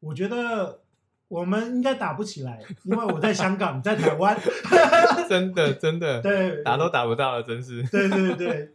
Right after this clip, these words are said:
Speaker 1: 对。所以，然后，然后因为我们这两个人呢，我们，我们一位像，像艾克他在台湾，然后 Ben 是在香港，所以我们是，是用，就是透过网络的方式，我们一起进行 podcast。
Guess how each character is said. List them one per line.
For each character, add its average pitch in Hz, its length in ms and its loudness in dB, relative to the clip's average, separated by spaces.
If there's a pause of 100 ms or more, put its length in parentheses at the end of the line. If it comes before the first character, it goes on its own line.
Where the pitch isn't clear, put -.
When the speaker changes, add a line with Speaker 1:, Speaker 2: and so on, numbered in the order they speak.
Speaker 1:
对。 220 320 0
所 262 160 -6
以， 269 40 -2 (260)
然 190 120 -6
后， 269 280 0
然 214 80 -2
后 277 120 -4
因 349 80 -4
为 269 200 -4
我 190 100 -6
们 180 160 -6
这 262 120 0
两 214 200 -4
个 170 60 -8
人 160 240 -10
呢， 185 120 -8
我 180 120 -10
们， 156 280 -14 (340)
我 165 40 -14
们 180 340 -6
一 185 60 -2
位 220 400 -4 (180)
像， 240 320 -6
像 240 200 -6
艾 269 180 -4
克 165 140 -8
他 165 160 -8
在 175 180 -4
台 143 200 -12
湾， 147 340 -10
然 139 80 -16
后 175 260 -8 (240)
Ben 202 180 -4
是 185 120 -8
在 180 120 -4
香 156 280 -12
港， 147 260 -16 (240)
所 196 160 -6
以 208 220 0
我 180 260 -8
们 156 160 -8
是， 196 400 -8
是 202 240 -8
用， 185 480 -2
就 180 140 -10
是 180 220 -4
透 190 180 -6
过 190 120 -2
网 160 220 -6
络 180 180 -4
的 127 60 -10
方 156 180 -10
式， 160 140 -12
我 147 60 -8
们 131 120 -8
一 143 60 -12
起 131 140 -16
进 143 180 -14
行 123 180 -14
podcast。 127 520 -16